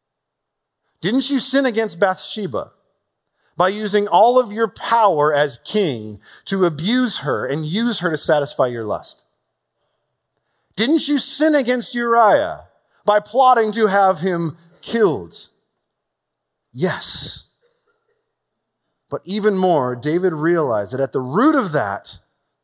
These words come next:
a roo-, the root of the ways he had sinned against them, he was ultimately sinning against God. He was distrusting all that God had done for him.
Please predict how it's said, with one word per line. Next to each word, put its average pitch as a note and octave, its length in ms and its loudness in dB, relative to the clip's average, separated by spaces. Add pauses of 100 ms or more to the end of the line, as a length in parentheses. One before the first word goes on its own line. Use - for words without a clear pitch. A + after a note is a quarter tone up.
(1200)
a C#3 80 -6
roo-, D#3+ 240 -8
the F3 120 2
root A3+ 300 0
of C4+ 60 -2
the A#3+ 80 2
ways A3 320 2
he G3+ 80 -4
had F3+ 100 -6
sinned G3+ 240 -2
against D#3 360 -6
them, A2 340 -4 (220)
he E3+ 120 -2
was E3 220 -4
ultimately F3 560 -2
sinning C3 340 -8
against G2+ 400 -12
God. D#2+ 280 -20 (920)
He F#3+ 120 -2
was E3+ 220 -2
distrusting C#3+ 1300 -4
all G3+ 320 4
that F#3 200 -2
God D#3+ 240 4
had C#3 180 -8
done C3 240 -4
for A2 140 -8
him. A2 120 -10